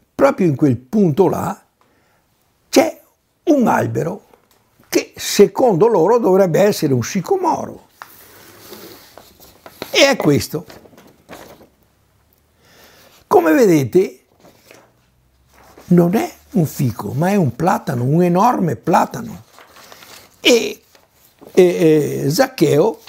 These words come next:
non avrebbe potuto salire su, dato che era piccolo. Se era un fico, sì, sarebbe, sarebbe potuto, eh, eh, salire sopra, ma su un platano no.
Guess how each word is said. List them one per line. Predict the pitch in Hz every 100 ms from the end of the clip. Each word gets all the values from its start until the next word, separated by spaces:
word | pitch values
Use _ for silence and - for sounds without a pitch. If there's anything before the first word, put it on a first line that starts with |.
| - -
non | 240 233
avrebbe | 220 262 240 175
potuto | - 208 202 359 339 - 110 110 _ _ _ _ _
salire | - - 226 190 156 123
su, | 117 143 110 -
dato | - 220 202
che | 160
era | 175 147
piccolo. | - 143 - 101 113 _
Se | -
era | 453
un | 214
fico, | - 403 - 294
sì, | - 233
sarebbe, | - 160 175 151 139 127
sarebbe | 151 185 170
potuto, | 135 131 165 135 127 -
eh, | 139 127 123 120 - -
eh, | - 135 127
salire | 151 147 170 123
sopra, | 123 - 135 - - _ _ -
ma | 277 262 - _
su | -
un | 233 233 -
platano | - - - 143 147 -
no. | 131 101 -